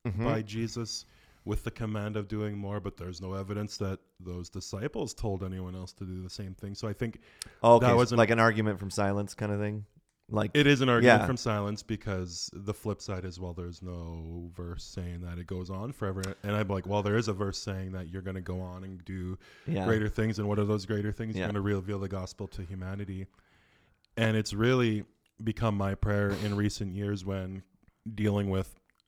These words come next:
Speaker 2: family members or friends who it doesn't seem like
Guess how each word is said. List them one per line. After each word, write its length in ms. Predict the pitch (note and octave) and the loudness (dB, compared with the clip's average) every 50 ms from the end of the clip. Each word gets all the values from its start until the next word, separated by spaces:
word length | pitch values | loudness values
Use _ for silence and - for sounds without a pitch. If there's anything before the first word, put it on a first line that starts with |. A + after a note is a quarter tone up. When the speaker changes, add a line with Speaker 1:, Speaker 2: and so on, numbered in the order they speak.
| _ _ _ | _ _ _
Speaker 2:
family 320 | - - G#2+ F#2+ F#2+ G2+ G2 | -2 0 0 2 2 2 2
members 280 | G2 G2 F#2+ F#2+ E2+ G2 | 4 2 2 2 2 0
or 80 | F#2 | -2
friends 400 | - - G2+ F#2+ F#2+ G2 G2 - | -2 -2 -4 -4 -2 -4 -4 -4
who 140 | - G#2 G2 | -2 0 0
it 100 | F#2+ F2+ | 0 0
doesn't 260 | - F#2+ F2+ G2 F#2+ | -2 -2 -4 -4 -6
seem 280 | - - - G2+ G2+ G2 | -6 -4 -4 -4 -2 -2
like 360 | F#2+ F#2+ F#2 F2+ - - | -2 -2 -4 -4 -6 -10